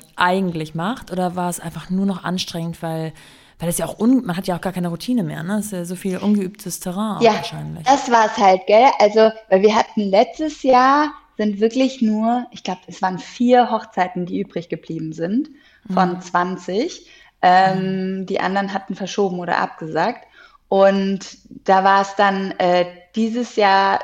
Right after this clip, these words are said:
Speaker 2: dann, als wir die erste Hochzeit gemacht haben, wir waren alle, also Service-Mitarbeiter, ich, alle
Speaker 1: Ja.
Speaker 2: waren super aufgeregt,
Speaker 1: Ja.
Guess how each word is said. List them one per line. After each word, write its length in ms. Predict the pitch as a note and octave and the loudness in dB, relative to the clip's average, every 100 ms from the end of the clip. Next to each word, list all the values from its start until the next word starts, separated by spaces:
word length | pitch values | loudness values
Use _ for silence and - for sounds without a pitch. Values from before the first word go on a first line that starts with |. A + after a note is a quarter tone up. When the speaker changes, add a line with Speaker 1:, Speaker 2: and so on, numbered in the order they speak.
| - | -2
Speaker 2:
dann, 220 | - F#3 F#3 | 0 0 0
als 200 | F3 - | -4 -6
wir 80 | |
die 120 | F#3 - | -6 2
erste 460 | G3 G#3+ - - | 2 2 -4 -4
Hochzeit 460 | A#3 A#3 - E3+ - | -4 -4 -2 -2 -2
gemacht 460 | D#3+ D#3+ E3 - - | -6 -6 -8 -10 -2
haben, 280 | E3+ F3+ G#3+ | 0 0 0
wir 140 | F#3+ | 2
waren 220 | F#3+ F#3 - | 0 0 -2
alle, 320 | F#3 G3 F3 - | 0 4 4 2
also 320 | F3 F3+ F3+ | 0 -2 -4
Service-Mitarbeiter, 1400 | - G3+ G#3 G#3 G#3 G3+ G3 F#3 F#3 F#3+ F#3+ F#3 F#3 - | 2 4 4 2 -6 0 0 2 2 2 2 2 4 2
ich, 320 | G3+ G3 - | 0 -2 -4
alle 200 | G3 G#3+ | 2 4
Speaker 1:
Ja. 60 | G3 | 4
Speaker 2:
waren 440 | F#3+ F#3+ G3+ - - | 2 2 -2 -6 -6
super 320 | - B3+ - - | -4 0 2 4
aufgeregt, 720 | F#3+ - - D#3+ A3+ - - - - - | 2 -6 -8 -6 -6 -8 -20 -20 -20 -2
Speaker 1:
Ja. 220 | F#3+ | 2